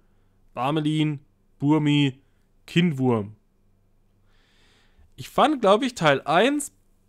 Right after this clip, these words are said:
sogar spektakulärer, g-, grad auch eben wegen Lavita. Ich find, Lavita im Gegensatz zu Kindwurm ist trotzdem noch seltener und nützlicher. Aber trotzdem hier auch interessante Sachen dabei.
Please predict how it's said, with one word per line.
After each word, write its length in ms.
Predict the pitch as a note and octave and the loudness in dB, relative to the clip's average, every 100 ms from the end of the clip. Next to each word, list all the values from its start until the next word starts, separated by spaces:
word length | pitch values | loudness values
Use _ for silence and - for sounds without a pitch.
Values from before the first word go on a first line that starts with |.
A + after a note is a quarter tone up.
| _ | _
sogar 260 | - D#3 G3 | -6 -2 -2
spektakulärer, 920 | - G3+ G3+ F3+ D#3+ C#3+ F3 G#3 F#3+ | -2 -4 -2 -4 -2 2 2 2 -2
g-, 120 | C#3+ C3+ C#3 | -4 -16 -12
grad 320 | C3+ D#3 E3+ | -2 0 0
auch 200 | D#3 - | -4 -2
eben 260 | D#3 D#3 D3 | -2 0 -2
wegen 180 | C#3+ | -4
Lavita. 480 | C3 B2+ C3+ A#2 A#2 | -2 -2 -2 -4 -6
Ich 100 | A2 | -6
find, 220 | G#3 G#3 | -4 -4
Lavita 840 | C3+ D3+ A3+ C#4 - - G3 A#3+ C#4 | 0 0 2 -4 -6 -4 0 2 2
im 120 | G#3+ | 0
Gegensatz 460 | D#3+ F#3+ F3 F3 - | -2 -2 -2 -4 -6
zu 140 | C#3 | -12
Kindwurm 600 | - G3 C4 B3 A3 A#3 | -6 -2 -2 -2 -2 0
ist 180 | F#3 - | -2 -6
trotzdem 480 | - G3+ - F#3+ F3+ | -4 -4 -2 -2 0
noch 240 | E3 E3 | -2 -4
seltener 640 | C#3 B2+ F#3+ B3 A3 G3+ G3 | -4 0 0 0 -2 -2 0
und 160 | F#3 | -2
nützlicher. 680 | F#3 F#3+ - C3 A2 A2+ - - _ _ _ _ _ - - | -4 -4 -6 -6 -6 -10 -16 -20 _ _ _ _ _ -20 -2
Aber 240 | C#3+ D#3 | 0 0
trotzdem 560 | C#3 G3+ G#3 A3+ A#3 G3 | 2 0 0 -2 0 0
hier 160 | D#3+ | 2
auch 140 | E3+ D3 | 0 0
interessante 500 | E3 D3+ C#3+ D3 C#3 | -4 -2 -2 -2 -2
Sachen 340 | C#3 C#3 C3 | -2 -4 -6
dabei. 520 | G#2+ G#2+ B2+ F3+ G3 | -8 -2 2 2 0